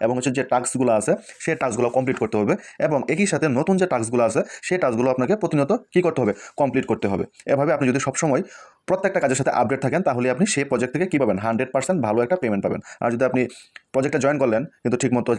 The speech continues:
চেক ইন করলেন না, ডেইলি ক্লেম ইন করলেন না, সকল টাস্ক কমপ্লিট করলেন না, তাহলে কিন্তু আপনি সেখান থেকে ভালো পরিমাণে একটা ইনকাম পাবেন না। So, সোজা কথা, সহজ কথা, কোনো প্রজেক্ট থেকে হান্ড্রেড পার্সেন্ট ভালো ইনকাম পেতে হলে আপনাকে কী করতে হবে? নিয়মিত কাজ করতে হবে।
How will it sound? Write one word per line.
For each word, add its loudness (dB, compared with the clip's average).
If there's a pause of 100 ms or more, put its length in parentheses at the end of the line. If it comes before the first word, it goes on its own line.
(120)
চেক -2
ইন 0
করলেন 2
না, 2
ডেইলি 0
ক্লেম 0
ইন 0
করলেন 0
না, 0
সকল -2
টাস্ক 0
কমপ্লিট 0
করলেন 0
না, 0
তাহলে 0
কিন্তু 2
আপনি -8
সেখান 0
থেকে 2 (320)
ভালো 2
পরিমাণে 0
একটা -2
ইনকাম 0
পাবেন 2
না। -6 (680)
So, 2
সোজা 0
কথা, 0
সহজ 0
কথা, 0 (340)
কোনো 2
প্রজেক্ট 0
থেকে 0
হান্ড্রেড 0
পার্সেন্ট 0
ভালো 4
ইনকাম 0
পেতে 2
হলে 2
আপনাকে 0
কী 2
করতে 2
হবে? 2 (260)
নিয়মিত 2
কাজ 0
করতে 0
হবে। -2